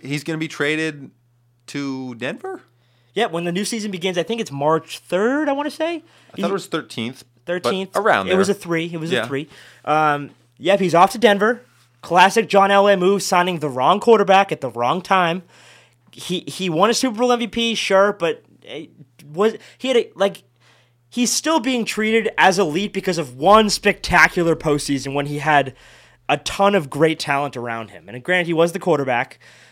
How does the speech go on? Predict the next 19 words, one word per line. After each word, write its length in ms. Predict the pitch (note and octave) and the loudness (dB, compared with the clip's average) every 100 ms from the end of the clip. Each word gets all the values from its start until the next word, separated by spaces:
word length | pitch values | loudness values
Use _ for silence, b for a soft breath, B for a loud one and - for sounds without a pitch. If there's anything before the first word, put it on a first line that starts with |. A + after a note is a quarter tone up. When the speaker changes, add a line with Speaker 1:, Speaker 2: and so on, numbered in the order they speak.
| b | b
Speaker 2:
but 300 | G#3+ A3 G#3 _ _ _ _ _ _ _ - | 8 8 6 _ _ _ _ _ _ _ 0
I 120 | F#3+ | 2
think 240 | G3 G#3+ G3 | 4 2 2
at 80 | E3+ | 2
the 80 | |
end 100 | G#3+ | 2
of 60 | A#3+ | 2
the 60 | A3 | 6
day, 400 | A#3+ A3+ G3+ B B B B | 6 8 4 B B B B
John 300 | - G3 A3+ | 2 6 8
Elway 380 | A#3 A3+ G#3+ G#3 | 8 6 6 4
just, 380 | F#3+ G#3 - - b b b b _ _ _ _ - | 2 -4 -6 -14 b b b b _ _ _ _ -18
he 380 | - A#3 A#3 | -6 -4 -2
is 140 | G3 - | -2 -2
incapable 720 | B3 C#4 - B3+ B3+ F#3+ F#3+ | -4 -4 -2 -4 -2 0 2
of 100 | E3+ | 2
signing 500 | - F#3+ G3 G3+ G3 D#3 | 2 2 4 2 -2 -4
a 80 | |
quarterback 640 | D#3 - A#3 D3 C#3 C#3+ | -2 2 4 4 0 0